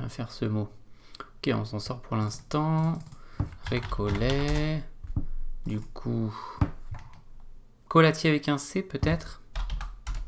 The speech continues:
Ah ah. Donc étoilera, étiolera. Pas d'aérolite pour cette fois-ci. Frustra.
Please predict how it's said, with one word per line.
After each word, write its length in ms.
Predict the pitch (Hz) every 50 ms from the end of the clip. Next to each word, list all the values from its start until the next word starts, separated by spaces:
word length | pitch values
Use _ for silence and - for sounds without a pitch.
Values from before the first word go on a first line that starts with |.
| - - - - - - - - - - - - - - - - - - - - - - - - - - - - - - - - - - - - - - -
Ah 180 | 110 107 - -
ah. 240 | 139 117 - - - - - - - - - - - - - - - - - - - - - - - - -
Donc 200 | - 104 104 -
étoilera, 640 | 110 - - 110 104 101 98 92 107 110 120 - - - - -
étiolera. 680 | 113 107 - - 117 104 101 95 98 107 113 120 139 - - - - - - - - - - -
Pas 100 | - 113
d'aérolite 760 | 101 104 104 107 110 104 101 107 104 104 104 107 - - - -
pour 180 | - 113 - -
cette 200 | - - - -
fois-ci. 560 | - - 107 - - - 120 123 135 165 - - - - - - - - - - - - - - - - - - - - - - - - - - - - - -
Frustra. 840 | - - - 143 117 - - - - 131 131 123 113 104 - -